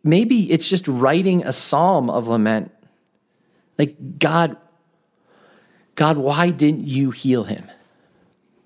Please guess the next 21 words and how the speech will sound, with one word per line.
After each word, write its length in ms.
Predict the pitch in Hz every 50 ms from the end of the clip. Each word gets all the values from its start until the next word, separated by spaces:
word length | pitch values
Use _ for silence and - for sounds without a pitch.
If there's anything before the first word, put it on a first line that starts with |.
| _ _ _ _ _ _ _ _ _ _ _ _ _ _ _ _ _ _ _ _ _ _ _ _ _ _ -
God, 420 | 131 160 160 175 180 160 143 - - _ _ _ _ _ _ _ _ _ _ _ _ _
where 440 | - 120 113 135 160 180 196 202 190
were 440 | 156 131 127 151 165 165 160 156
you 600 | 147 120 113 117 113 107 98 87 90 107 107 87 - _
when 240 | - 113 117 117 107
she 320 | 95 - - - 120 113 107
left 360 | 104 101 98 95 - - -
me? 300 | 90 82 104 - - _ _ _ _ _ _ _ _ _ _ _ _ _ _ _ _ _ _ _ _ _ _ _ _ _ _ - - - - - - -
God, 460 | 123 143 131 143 151 143 131 117 - - - _ _ _
why 840 | 120 120 113 123 139 143 147 151 156 160 156 156 151 151 147 139 147 - _ _ _ _ _ -
will 160 | 139 139 135
you 200 | 120 120 120 117
not 560 | 113 113 127 135 135 131 120 - - - - - _ _ _ _ _
give 120 | - 131 123
me 120 | 120 113
the 80 | 110 110
power 680 | - - - 135 131 135 131 123 117 117 110 104 101 - _ _ _ _ -
to 120 | - 131
beat 300 | 113 110 123 120 127 -
this 200 | 131 127 - -
addiction? 540 | 113 95 - 107 104 - - - 95 90